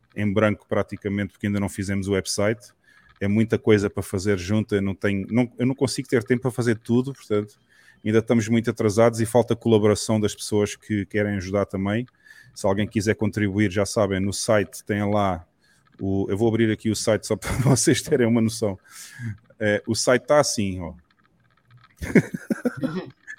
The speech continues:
Nós temos já o servidor com o website, mas ainda não construímos o website. Mas tá aqui o e-mail, hello at ma-, massimacitadel ponto org.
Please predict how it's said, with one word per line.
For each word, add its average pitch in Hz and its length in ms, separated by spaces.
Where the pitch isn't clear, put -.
Nós 127 200
temos 139 260
já 143 120
o 139 80
servidor 127 640
com 131 120
o - 40
website, 131 520
mas 127 120
ainda 131 160
não 131 100
construímos 123 480
o 131 40
website. 110 540
Mas 120 180
tá 147 120
aqui 143 200
o 165 120
e-mail, 131 420
hello 131 420
at 139 200
ma-, 127 220
massimacitadel 123 920
ponto 117 340
org. 104 260